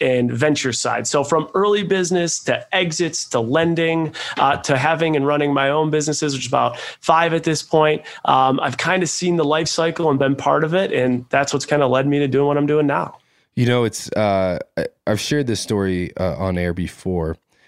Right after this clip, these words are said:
Speaker 2: but we get a lot of people, and this is,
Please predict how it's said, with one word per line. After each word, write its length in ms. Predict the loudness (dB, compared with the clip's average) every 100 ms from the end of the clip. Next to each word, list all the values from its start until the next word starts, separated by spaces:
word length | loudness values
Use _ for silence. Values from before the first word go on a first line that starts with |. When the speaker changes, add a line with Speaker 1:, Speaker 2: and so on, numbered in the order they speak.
| _ _ _ _ _ _
Speaker 2:
but 160 | 0 2
we 140 | 2
get 80 | 0
a 40 | 2
lot 140 | 0
of 80 | 0
people, 540 | -2 0 0 0 -4 -4
and 220 | -2 0
this 180 | 0 -2
is, 180 | -4